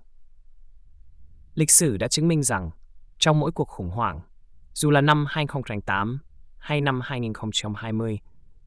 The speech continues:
những người đi trước đã nắm bắt cơ hội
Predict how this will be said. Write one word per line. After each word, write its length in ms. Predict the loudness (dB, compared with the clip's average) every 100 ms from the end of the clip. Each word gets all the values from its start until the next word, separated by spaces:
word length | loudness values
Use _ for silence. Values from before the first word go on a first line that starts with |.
| -2
những 180 | 0 2
người 160 | 2
đi 100 | 2
trước 280 | 2 2 2 -2 -20 -20
đã 200 | -4 -2
nắm 180 | 0 2
bắt 180 | 0 -2
cơ 120 | -4
hội 280 | -2 -4 -6